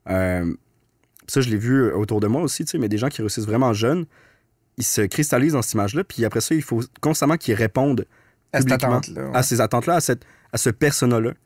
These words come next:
Speaker 1: Euh, après ça, ça te pose la question, ça veut pas dire que, genre, tu t'en vas dans le mur, là, vraiment pas. Après ça, tu peux, tu peux manœuvrer, tu sais, puis ça, c'est, c'est aussi vraiment, euh, aligné avec ce qu'on disait tantôt de, est-ce que tu sais qui tu es ?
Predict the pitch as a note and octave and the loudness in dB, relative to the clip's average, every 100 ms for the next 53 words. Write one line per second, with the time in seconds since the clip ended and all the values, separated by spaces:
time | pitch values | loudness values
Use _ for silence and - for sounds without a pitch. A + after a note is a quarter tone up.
0 | _ _ _ _ _ - G2 F#2+ F#2 F2 | _ _ _ _ _ -6 -2 0 0 -4
1 | - _ _ _ _ _ _ - A#2+ E3 | -8 _ _ _ _ _ _ -4 -2 0
2 | B2+ - C3+ B2 G#2+ B2 D3 G#2+ A2+ A#2+ | 0 2 2 2 0 -2 0 0 0 0
3 | D3 A#2+ G#2+ A2 G2 F2+ - A2 G2 G2+ | 0 0 0 0 0 -4 -6 -6 -2 -2
4 | G#2 F#2+ A2 C3 G#2 - G#2+ G2+ F#2+ C3+ | 0 0 0 0 0 -4 -2 -2 0 0
5 | B2 A2 B2 - A2 - - - _ _ | 0 -2 -4 -2 -2 -2 -10 -20 _ _
6 | - - B2 A#2 A2 G#2+ G#2 A#2 D3 - | -16 -4 0 2 4 2 2 0 -2 -2
7 | C3 - - C#3+ - - _ _ _ _ | -4 -4 -2 0 -2 -4 _ _ _ _
8 | _ - - A#2 A2 - D3 C#3 A2+ A2 | _ -4 0 2 2 0 0 2 2 2
9 | B2 B2+ A2+ G2+ G#2 G#2+ B2 G#2 A2+ G#2+ | 4 4 2 0 0 2 0 0 -2 -2
10 | A2 G2+ C3+ C3+ A2 G2 - _ _ _ | -2 -2 -2 0 0 0 -6 _ _ _
11 | - B2+ A#2 - B2 - - A#2+ G#2+ C3 | -6 -2 0 -2 -2 -4 -4 -2 -2 -2